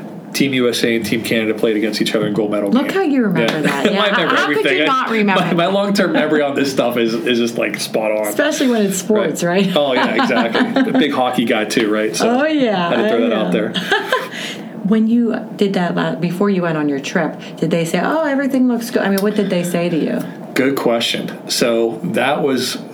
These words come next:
Speaker 1: that was another <laughs> major issue that happened there. So it was Thursday, uh, before I was supposed to leave the very next day to go to Put in Bay. They, they, uh, that, they were supposed to read my results of my last pet scan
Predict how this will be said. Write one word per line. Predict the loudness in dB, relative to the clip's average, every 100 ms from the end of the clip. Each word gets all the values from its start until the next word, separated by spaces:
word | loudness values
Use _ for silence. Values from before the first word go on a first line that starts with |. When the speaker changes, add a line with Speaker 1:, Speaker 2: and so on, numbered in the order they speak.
| -8
Speaker 1:
that | -4 -2
was | 0
another | 0 0 0 2 0 -2
<laughs> | -8 -12 -14 -14 -14 -14 -14 -4 -2 0 -2 0
major | 0 2 0
issue | 0 0 0 0
that | 2
happened | 0 0 -2 -2
there. | -4 -2
So | 0 0 0 -4 -8 -8 -8 -10 -12 -4
it | 0
was | 0 0
Thursday, | 0 2 2 2 0 2 -2 -4 -10 -14 -10 -2
uh, | 0 0
before | 0 0 2
I |
was | 0
supposed | 0 -2 0
to | 2
leave | 2
the | 2
very | 2 2
next | 0 0
day | 0
to | 2
go | 2 0
to |
Put | 0 -2
in | -2
Bay. | -2 0 -2 -4 -10 -14 -14 -14 -2
They, | 0 2 0
they, | 0 0 2
uh, | 2 0 -2 -4 -4
that, | -2 0 -2 -2
they | 0
were | 0
supposed | 0 0
to | 2
read | 2 2
my | 2 2
results | 2 2 2 0 -2 -2
of | 0 0 0 0
my | 0
last | 2 0 0 -2 -4
pet | -2 -2
scan | -2 -4 -4